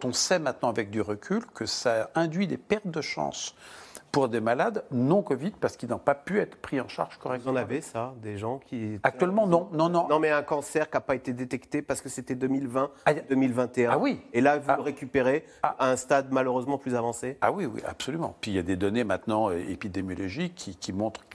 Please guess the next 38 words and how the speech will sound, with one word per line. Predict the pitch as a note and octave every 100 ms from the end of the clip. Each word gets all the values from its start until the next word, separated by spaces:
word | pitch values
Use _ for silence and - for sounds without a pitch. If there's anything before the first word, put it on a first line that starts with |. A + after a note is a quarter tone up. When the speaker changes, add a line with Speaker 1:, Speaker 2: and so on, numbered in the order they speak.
| -
Speaker 1:
clairement | C3 A#2+ A2 C3 G3+ G3
qu'il | - G2
y |
a | G2+
eu | F#2+
des | F#2
pertes | - C3 G2+
de | G2
chance | - D3+ E3
pour, | - - F#2+ F#2+
euh, | - -
pour | - -
certains | - - F#2+
malades, | F#2+ G#2+ D3+ B2
euh, | F#2+ F2+ - - - - -
du | G2+ A#2+
fait | D#3
de |
la | A#2+
déprogrammation. | G2+ G#2+ A2 G2+ G2+ B2 - - -
Speaker 2:
Est-ce | F#3+ -
que |
quand | B3+ C#3+
même, | C#3+ C#3 E2+
il |
y | F#2+
a | F2+
du | F#2
positif ? | G2+ A#2 E3+
Ça | C#3
fait | G#2+
trois | F#2+ C#3+ B2
ans |
que | B2+
ce | F2+
ci-, | -
virus | E2 F2+ F#2 F2+
circule. | - F2+ C3+